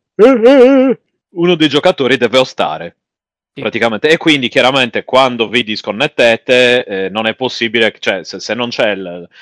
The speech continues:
Speaker 1: l'host principale, eh, non si può giocare, quindi chiaramente bisogna, ecco, quello è un po' un pacco,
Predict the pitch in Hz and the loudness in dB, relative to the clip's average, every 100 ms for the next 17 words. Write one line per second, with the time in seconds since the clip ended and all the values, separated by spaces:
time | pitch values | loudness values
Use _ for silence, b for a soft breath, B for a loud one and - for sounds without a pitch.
0 | B - 117 120 117 127 123 202 147 101 | B -2 0 0 -4 -6 -2 -2 2 2
1 | 104 113 113 b b b _ _ - 95 | 2 0 -2 b b b _ _ -16 -12
2 | 107 107 120 113 101 113 143 117 107 131 | -8 -8 -2 -2 0 0 2 2 2 -2
3 | 107 107 107 107 104 98 87 87 87 90 | -4 -2 -2 -2 -6 -8 -12 -12 -14 -14
4 | 87 110 98 92 131 113 117 120 107 98 | -6 -4 -4 -4 -4 -2 -2 -2 2 0
5 | - 101 | 0 -10